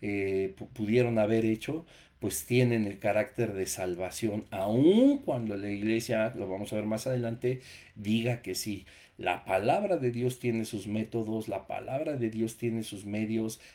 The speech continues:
Dios tiene sus medios y los puso en su palabra. Y si su palabra lo dice, yo repito, nuestra opinión no importa para nada. Es ahí cuando nosotros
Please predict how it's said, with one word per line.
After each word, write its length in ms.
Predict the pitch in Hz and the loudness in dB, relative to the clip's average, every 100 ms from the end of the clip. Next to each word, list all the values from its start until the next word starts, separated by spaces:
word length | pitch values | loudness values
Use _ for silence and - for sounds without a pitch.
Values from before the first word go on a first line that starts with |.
| - | -16
Dios 640 | 101 104 147 185 190 - | -2 4 6 4 2 -6
tiene 380 | - 139 139 131 | -4 -2 0 -2
sus 200 | 127 101 | -4 -6
medios 400 | 104 135 156 131 | -2 -2 -2 -4
y 40 | 110 | -8
los 180 | 95 | -10
puso 240 | - 117 120 | -8 -4 -4
en 80 | 110 | -6
su 160 | 95 | -6
palabra. 440 | 98 98 101 98 95 | -4 -2 0 -2 -4
Y 40 | |
si 160 | - 98 | -8 -12
su 140 | 98 | -6
palabra 360 | 120 139 156 135 | 0 2 2 2
lo 160 | 113 | 0
dice, 400 | 135 180 226 247 _ - | -2 -2 -6 -10 _ -6
yo 160 | 214 | -4
repito, 520 | 214 151 220 214 226 - - - - - _ | -2 0 -2 0 -2 -4 -20 -20 -20 -20 _
nuestra 400 | - 98 101 - | -8 -6 -4 -4
opinión 640 | 92 - 101 117 180 240 277 _ _ | -4 -2 0 2 2 -2 -8 _ _
no 420 | 117 107 107 - - | -2 0 0 -4 -8
importa 800 | 117 98 - 104 101 - 104 120 _ _ _ | -10 -10 -6 -6 -4 -8 -10 -12 _ _ _
para 240 | - 85 85 | -6 -6 -6
nada. 460 | 85 90 - - _ _ | -10 -10 -14 -20 _ _
Es 300 | - 127 135 | 0 2 2
ahí 380 | 120 104 123 143 | -2 0 0 -2
cuando 560 | - 104 101 110 101 95 | -8 -10 -8 -6 -6 -6
nosotros 640 | 98 92 - 139 131 127 | -8 -8 -6 -6 -6 -10